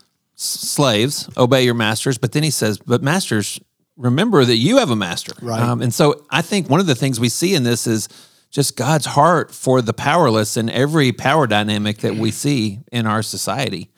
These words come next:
Speaker 1: then
Speaker 2: Yeah.
Speaker 1: and now.
Speaker 2: Yeah, that's awesome. Yeah, that, that, and <clears throat> that's precisely, uh, I, I think that's really at the core of the, of the idea of the last part of Ephesians,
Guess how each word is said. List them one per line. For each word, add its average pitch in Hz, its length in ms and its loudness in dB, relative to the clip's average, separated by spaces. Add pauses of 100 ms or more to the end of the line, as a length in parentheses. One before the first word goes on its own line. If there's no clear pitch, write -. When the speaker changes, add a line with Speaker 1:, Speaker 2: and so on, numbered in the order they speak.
(180)
Speaker 1:
then 131 220 0
Speaker 2:
Yeah. 143 60 2
Speaker 1:
and 160 140 0
now. - 280 -8 (100)
Speaker 2:
Yeah, 104 220 -14
that's 123 180 -4
awesome. 107 320 -4 (120)
Yeah, 127 120 0
that, 120 260 2
that, 139 240 2 (680)
and 156 360 2
<clears throat> 165 280 6
that's 151 180 2
precisely, 117 840 -2 (500)
uh, 117 180 -10
I, 135 120 2 (200)
I - 40 4
think 135 220 -2
that's 120 220 -8
really 117 280 -2
at 110 100 -6
the - 60 -18
core 120 440 -4
of 110 180 -10
the, 110 320 -10
of 113 220 -12
the 107 180 -12 (180)
idea 107 800 -4 (400)
of 117 120 -4
the 113 100 -2
last 110 380 -2
part 113 240 -4
of 104 140 -6
Ephesians, 117 680 -4